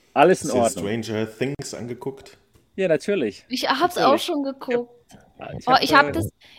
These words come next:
Speaker 1: ich
Speaker 3: hab's
Speaker 1: hab's
Speaker 3: so
Speaker 1: gesuchtet,
Speaker 3: weggesuchtet.
Speaker 1: natürlich.
Speaker 3: Ich hab das so
Speaker 1: Natürlich.
Speaker 3: weggesuchtet, ich konnte gar nicht anders. Ich musste das gucken.
Speaker 1: Oh, ich hab gerade Kate Bush gehört. Und zwar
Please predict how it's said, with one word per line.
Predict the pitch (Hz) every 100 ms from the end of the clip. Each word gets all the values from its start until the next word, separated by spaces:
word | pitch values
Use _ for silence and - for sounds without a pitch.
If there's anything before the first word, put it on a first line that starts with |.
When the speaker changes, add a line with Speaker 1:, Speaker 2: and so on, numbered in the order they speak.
| -
Speaker 1:
ich | 277
Speaker 3:
hab's | 247
Speaker 1:
hab's | 135
Speaker 3:
so | -
Speaker 1:
gesuchtet, | 240 127
Speaker 3:
weggesuchtet. | 214 - -
Speaker 1:
natürlich. | - - -
Speaker 3:
Ich | -
hab | 247 226
das | 240
so | 220
Speaker 1:
Natürlich. | 240 240
Speaker 3:
weggesuchtet, | 262 226 233 247
ich | 214 220
konnte | 240 240
gar | 247 226
nicht | 202 -
anders. | 196 208
Ich | 208
musste | 226 233 240
das | 233 233 -
gucken. | 247 233 208 196 202 _ _ _ _
Speaker 1:
Oh, | 113 110
ich | 110
hab | 135
gerade | 135 139
Kate | - 156 151 _
Bush | 185 -
gehört. | - 95 90 87 - _ _
Und | -
zwar | - 131 131 131 131